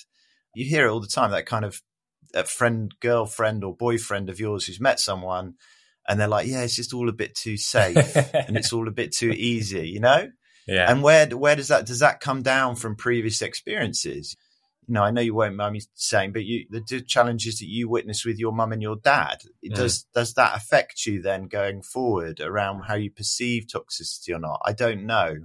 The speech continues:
Speaker 1: What do you think?
Speaker 2: I definitely think there's a lot in that. And I had a really good conversation with, uh, was a female who has, has been someone that we've, we've known for a few years. And she is always in a terrible relationship.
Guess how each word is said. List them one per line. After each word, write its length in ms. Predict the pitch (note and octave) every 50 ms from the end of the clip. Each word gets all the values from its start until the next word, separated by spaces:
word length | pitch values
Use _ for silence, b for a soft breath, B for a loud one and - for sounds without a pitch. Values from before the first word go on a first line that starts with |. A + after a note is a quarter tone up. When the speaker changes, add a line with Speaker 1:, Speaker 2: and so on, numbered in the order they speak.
| F2
Speaker 1:
What 140 | F#2+ A2+ A#2
do 80 | A2 A#2+
you 80 | A2+
think? 420 | G2 A2 - F2 D#2+ D#2+ - - - _ _ _ _ _ _ -
Speaker 2:
I 100 | A#2 A2
definitely 400 | G#2+ - C3+ A#2+ - C3+ C3 G#2+
think 200 | - A#2+ A#2+ B2
there's 160 | A#2 G2+ G2+
a 60 | G#2+
lot 140 | G2+ G#2 A#2
in 120 | G#2+ G2
that. 240 | F#2+ F#2 G2 - - _ _ _ -
And 140 | - A#2 A2+
I 100 | A#2 A#2+
had 140 | A#2 B2 A#2+
a 60 | A#2
really 200 | A#2+ C3+ C3 B2+
good 160 | A#2 B2 A#2
conversation 560 | - A#2 A2 G2+ - - A2 G#2 - - G#2+
with, 180 | G2+ G2 F#2+ G2
uh, 320 | G2 F#2+ F#2+ F#2+ F#2+ F#2+ F#2+ - _ _ _ _ _ _ _
was 180 | - G#2 F#2+ G2
a 60 | G2+
female 800 | - - - - C3+ B2 A#2 A2 G2+ F#2+ F#2 F2+ F2+ F#2 G2+ A2+ - _ _ -
who 280 | G#2+ G2 F#2 F#2+ F#2 F2 _ _
has, 260 | - G2 G2 F2+ - -
has 140 | - -
been 160 | - G#2+ G2 F#2+
someone 260 | - G2+ F#2+ F#2+ F#2
that 120 | F#2+ F#2
we've, 260 | G#2 F#2+ F#2 F2+ - -
we've 160 | G#2 F#2 F#2+
known 280 | F#2+ F#2 F#2 F#2 F2+ E2+
for 120 | - F#2+
a 60 | F2
few 160 | - - F#2
years. 380 | F2+ F2+ F2 E2+ E2+ F2 F2+ -
And 180 | - G#2+ F#2 F2+
she 280 | - - B2 A#2+ A2
is 100 | G2+ F#2
always 800 | G#2 - A#2 A2 G#2 G2+ F#2+ F#2 F2+ F2+ F2+ F2 F2 - - - _ -
in 120 | - F#2 F#2
a 60 | F#2
terrible 380 | - - G#2+ G2 F#2 F2 F2+
relationship. 640 | F2+ F2+ F2+ F2+ F2 - F#2 F2 - - - -